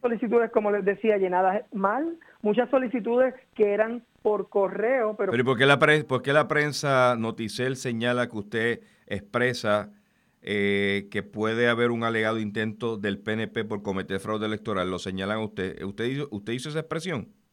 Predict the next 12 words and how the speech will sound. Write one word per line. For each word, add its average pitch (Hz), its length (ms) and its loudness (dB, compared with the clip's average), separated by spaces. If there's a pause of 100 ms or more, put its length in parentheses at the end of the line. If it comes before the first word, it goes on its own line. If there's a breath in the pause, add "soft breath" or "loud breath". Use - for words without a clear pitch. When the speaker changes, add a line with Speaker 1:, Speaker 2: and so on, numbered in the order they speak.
(1120)
Speaker 1:
Bueno, 311 160 0
yo 240 120 2
no 254 80 2
he 262 40 2
dicho 277 200 0
específicamente 277 720 -2
el 226 80 -4
P 269 60 2
N 233 120 -2
P, 285 140 2
pero 214 200 0
la, 190 200 0